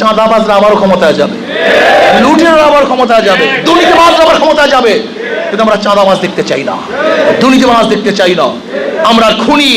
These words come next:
ধর্ষকদেরকে দেখতে চাই না। দেশপ্রেমিক যারা দেশের জনগণের কল্যাণে কাজ করবে, এই দেশকে সংরক্ষিত করবে, আমাদের মাথা উঁচু করে দাঁড়াবার সুযোগ করে দিবে,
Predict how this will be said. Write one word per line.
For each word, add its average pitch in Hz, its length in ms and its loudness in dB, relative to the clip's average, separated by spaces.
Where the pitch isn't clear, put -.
ধর্ষকদেরকে 302 640 0
দেখতে 247 320 -2
চাই 226 140 2
না। 214 120 2
দেশপ্রেমিক 220 600 0
যারা 190 240 2
দেশের 226 340 0
জনগণের 220 540 0
কল্যাণে 214 420 0
কাজ 208 120 0
করবে, 226 240 0
এই 180 120 -2
দেশকে 269 300 0
সংরক্ষিত 240 520 0
করবে, 277 220 2
আমাদের 220 400 0
মাথা 220 240 0
উঁচু 277 280 0
করে 254 120 2
দাঁড়াবার 226 440 2
সুযোগ 269 300 0
করে 302 180 2
দিবে, 269 260 0